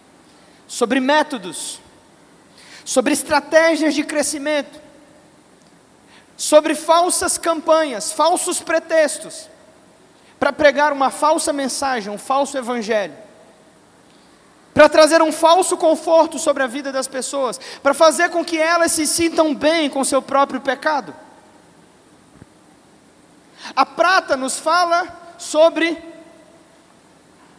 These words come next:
a falsidade dentro da igreja nesses dias.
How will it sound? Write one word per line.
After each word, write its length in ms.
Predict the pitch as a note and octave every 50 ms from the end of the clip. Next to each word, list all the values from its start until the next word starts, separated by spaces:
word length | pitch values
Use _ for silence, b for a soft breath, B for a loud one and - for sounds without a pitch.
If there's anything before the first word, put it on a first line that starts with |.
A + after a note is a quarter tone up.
| _ _ _ _ _ _
a 80 | -
falsidade 680 | G3 - C#4 C4+ C4 - C4+ G3+ C4+ C#4+ D#4 D#4 B3+ B3+ C4
dentro 400 | G3+ C4+ C#4 D#4 D#4 D4+ D4+ A3+
da 120 | A#3+ B3+
igreja 400 | B3 G#3 B3 C4 C4+ C4+ A#3 C4
nesses 320 | A#3+ A#3+ A#3+ - B3+ A#3+ A3+
dias. 400 | D4+ E4 D4 - - - -